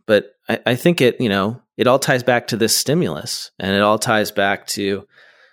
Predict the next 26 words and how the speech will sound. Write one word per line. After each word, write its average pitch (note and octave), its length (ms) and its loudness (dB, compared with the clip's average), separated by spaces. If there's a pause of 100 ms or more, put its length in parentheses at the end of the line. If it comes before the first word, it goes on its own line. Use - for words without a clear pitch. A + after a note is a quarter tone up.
(180)
uh, F#2+ 180 -2
monetary G#2+ 480 0
policy. G#2+ 640 2
And, F2+ 320 -2
and G2 120 -2
although G2+ 260 2
we G#2 120 2
may G2 140 -2
not G2 180 -2
pay G#2 340 -4
that A2 180 2
much G2+ 120 -4
attention A2+ 520 -2
to F#2 200 -2
it, F2 220 -2 (420)
um, E2 280 -6
on F#2 100 -2
a F2+ 40 -6
day-to-day F#2+ 320 0
basis, F#2+ 480 -4
I - 60 -20
think - 160 -8
it's, - 140 -8
like, F#2+ 140 -4 (300)
really D3 240 6
critical. - 540 -4